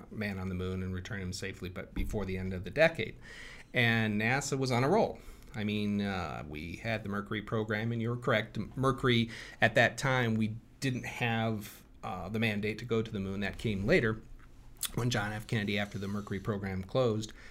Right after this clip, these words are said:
basically was looking at, "Oh my gosh, let's do something that's even more spectacular." And landing a man on the moon would certainly allow us to leapfrog the,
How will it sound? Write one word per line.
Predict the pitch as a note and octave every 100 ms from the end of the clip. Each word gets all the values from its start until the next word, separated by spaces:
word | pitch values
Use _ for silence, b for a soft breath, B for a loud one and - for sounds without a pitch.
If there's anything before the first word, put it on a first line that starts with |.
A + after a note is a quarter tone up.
| B
basically | G#2 G2+ G#2 G#2+ G2+
was | G2+
looking | G2+ G2+ G#2+ G2+
at, | G2+
"Oh | D3+ C#3 - -
my | G2 G#2
gosh, | G#2+ G#2 - - - - -
let's | G#2 A2+ -
do | - A2 G2+
something | - G2+ G2+ G#2 G2+ F#2+ F2+ -
that's | F#2+ -
even | G2+ F#2
more | G2+ C3+
spectacular." | - F2+ F2+ D#2+ D#2+ - E2 F2 -
And | F2+ F2+ F2+ F2
landing | F2+ G2 F#2+
a | G2
man | G2 G2
on | F#2+
the | F#2
moon | F#2+ G2 F#2+
would | F#2 F#2
certainly | - - A2+ A#2 G2+
allow | F#2 F#2 F#2
us | F#2+ -
to |
leapfrog | F2+ F#2+ A#2 - F2+ F2+ F2+
the, | - C2+